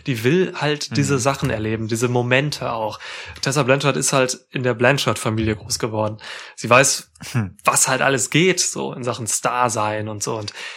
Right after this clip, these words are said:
Speaker 1: mein Gott, die gehört zu W W E, die ist gemacht dafür, so. Und da gibt es, bei W W E sind halt einfach die besten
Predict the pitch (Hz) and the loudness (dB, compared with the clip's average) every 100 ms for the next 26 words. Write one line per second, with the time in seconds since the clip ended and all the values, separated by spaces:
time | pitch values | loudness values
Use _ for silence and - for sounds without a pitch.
0 | - - _ 117 123 123 - - 110 104 | -16 -20 _ 0 4 4 2 0 -4 0
1 | 143 127 - - 127 127 120 120 113 123 | 2 4 2 0 2 2 4 2 2 0
2 | 120 120 120 - 117 117 127 - 113 - | -2 -2 -4 -2 0 0 -2 -4 -10 -10
3 | 123 120 117 - 92 143 - - - 113 | -10 -10 -8 -8 -8 -10 -12 -8 -6 -2
4 | 131 - - - - 139 135 143 139 135 | -4 -4 -6 -4 -4 -2 -2 0 -2 -2
5 | 151 139 151 160 147 - 156 147 143 139 | -2 -2 -4 -4 -4 -6 -8 -6 -4 -4
6 | - - _ 139 123 - 139 139 | -8 -20 _ 4 6 2 0 -4